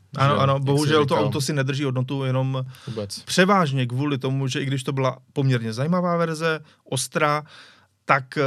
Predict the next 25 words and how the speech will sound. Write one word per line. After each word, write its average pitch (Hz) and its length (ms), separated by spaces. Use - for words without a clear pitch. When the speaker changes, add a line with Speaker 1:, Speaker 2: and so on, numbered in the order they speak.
Speaker 1:
za 143 140
prvé 156 220
nebyla 151 240
zas 143 120
tak 143 140
moc 123 200
rychlá, 139 560
ale 127 200
Speaker 2:
Hmm. 120 80
Speaker 1:
budiš, 120 500
ale 139 220
hlavně 131 420
měla 123 300
docela 117 520
zásadní 117 400
problémy 110 360
se 107 100
spolehlivostí. 127 640
Speaker 2:
Já 120 80
si 135 120
pamatuju 131 400
právě, 131 280
že 127 120
spousta, 131 600
eh, - 20